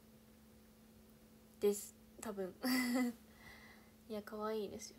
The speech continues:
このワンピース。うん、やっぱり明日で今月が終わるということで、いや、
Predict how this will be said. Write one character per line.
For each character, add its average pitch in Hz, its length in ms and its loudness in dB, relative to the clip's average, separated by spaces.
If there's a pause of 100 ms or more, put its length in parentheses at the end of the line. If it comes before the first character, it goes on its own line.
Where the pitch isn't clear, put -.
こ 226 100 -16
の 220 60 -16 (140)
ワ 220 60 -14
ン 214 40 -14 (160)
ピ 233 80 -14
ー 220 60 -12
ス。 - 180 -18 (4000)
う 214 60 -2
ん、 208 200 0
や 208 60 0
っ 202 100 -6
ぱ 214 60 4
り 208 80 2
明 208 80 2
日 208 80 -6 (240)
で 226 420 8
今 220 220 0
月 226 260 2
が 233 160 10
終 233 180 8
わ 247 60 8
る 240 60 4
と 226 40 6
い 208 80 6
う 190 40 2
こ 190 100 0
と 185 140 -6
で、 185 340 0 (400)
い 214 40 -6
や、 202 40 -4